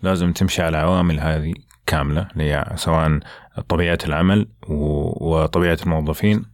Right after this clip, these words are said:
وحتى تسردها ممكن كجدول عشان، آه،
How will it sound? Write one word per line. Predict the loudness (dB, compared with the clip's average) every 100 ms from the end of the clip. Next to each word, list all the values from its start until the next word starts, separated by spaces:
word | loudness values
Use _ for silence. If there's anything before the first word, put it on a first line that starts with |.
| _ -18 -14 -6
وحتى | -4 -2 -4
تسردها | -4 -2 0 2
ممكن | 4 2 0 -2
كجدول | 0 0 2 2 0
عشان، | 0 -2 -2 -2 -4 -16 -20 -4
آه، | 0 2 2 2 0